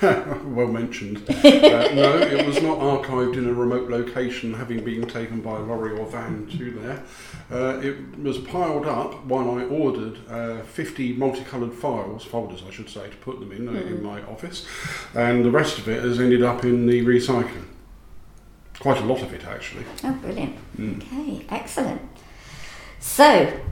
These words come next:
Speaker 2: one job done. How many more to go?
Speaker 1: Uh, plenty of them.
Speaker 2: Plenty of
Speaker 1: Uh,
Speaker 2: it. I know the feeling. I think I've spent about, t-, not paperwork, but, uh, well, it's kind of paperwork, doing my accounts for the last, uh, three days almost.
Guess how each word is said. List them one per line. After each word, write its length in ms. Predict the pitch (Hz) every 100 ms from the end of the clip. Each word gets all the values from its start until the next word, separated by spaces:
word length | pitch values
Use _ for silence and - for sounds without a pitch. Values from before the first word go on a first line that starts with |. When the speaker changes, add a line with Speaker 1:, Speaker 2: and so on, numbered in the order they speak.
| -
Speaker 2:
one 240 | 202 202
job 300 | 220 208 214
done. 380 | 254 311 370 - - - - - - - -
How 140 | 202
many 140 | 214
more 180 | 220 220
to 100 | 220
go? 340 | 240 180 160 170 - - - - - - - - -
Speaker 1:
Uh, 260 | 180 180
plenty 320 | 123 123 120 101
of 180 | 104 -
them. 140 | 110
Speaker 2:
Plenty 380 | - 180 165 165
of 120 | 160
Speaker 1:
Uh, 40 | 165
Speaker 2:
it. 220 | 165 160 - -
I 140 | - 180
know 220 | 190 190
the 60 | 190
feeling. 520 | 196 175 165 160 160
I 120 | 220
think 160 | 247 196
I've 100 | 175
spent 240 | - 175
about, 360 | 170 170 170 - - - - - -
t-, 120 | -
not 160 | 233 233
paperwork, 600 | 214 185 151 156 165 -
but, 240 | - -
uh, 160 | 185 170 -
well, 120 | 180
it's 100 | -
kind 160 | - 180
of 80 |
paperwork, 540 | - - 170 147 185 -
doing 160 | 208
my 100 | 196 185
accounts 380 | 190 220 190
for 120 | - 170
the 100 | 165
last, 440 | 165 175 - -
uh, 440 | 170 165 160 - -
three 240 | 196 185
days 320 | 180 175 175
almost. 540 | 175 165 160 165 -